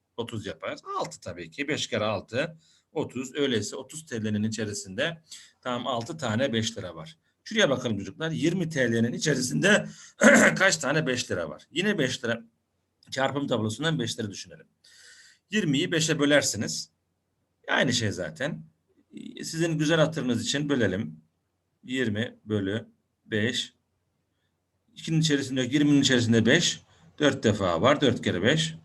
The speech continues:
Yirmi. Hani bazı çocuklar soruyor, "Öğretmenim bunu nereden buldunuz?" Kafadan bölme yaparak buluyor çocuklar. Kafadan bölme. Dört defa var. Yirmi T L'nin içerisinde dört tane beş T L var.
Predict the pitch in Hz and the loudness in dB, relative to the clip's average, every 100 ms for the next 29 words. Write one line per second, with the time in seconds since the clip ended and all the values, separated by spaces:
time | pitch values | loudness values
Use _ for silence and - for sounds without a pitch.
0 | _ _ _ - 117 123 104 98 143 160 | _ _ _ -4 4 6 6 6 4 2
1 | - - - 170 170 165 160 160 165 160 | -6 -16 -6 2 6 6 4 2 2 6
2 | 156 139 139 156 131 139 135 147 143 120 | 6 6 4 2 4 4 4 6 6 6
3 | 113 107 180 - - - 226 170 214 214 | 4 4 0 -4 -8 -4 0 4 6 8
4 | 175 175 175 160 143 - 117 107 104 95 | 6 8 6 8 6 6 2 0 -2 -6
5 | 78 78 - 175 113 147 156 113 107 156 | -8 -10 -6 -4 0 2 2 2 4 2
6 | 160 104 92 73 71 - _ _ _ - | 2 -6 -6 -10 -10 -20 _ _ _ -20
7 | - - - 131 147 165 160 123 110 107 | -18 -18 -2 4 6 6 4 6 6 6
8 | 107 123 131 110 - 110 104 160 160 104 | 6 4 0 0 0 0 2 0 0 -2
9 | 101 151 160 - _ _ _ _ 139 139 | 0 0 -2 -10 _ _ _ _ 0 2
10 | - 104 87 78 67 - | 0 -2 -2 -8 -10 -16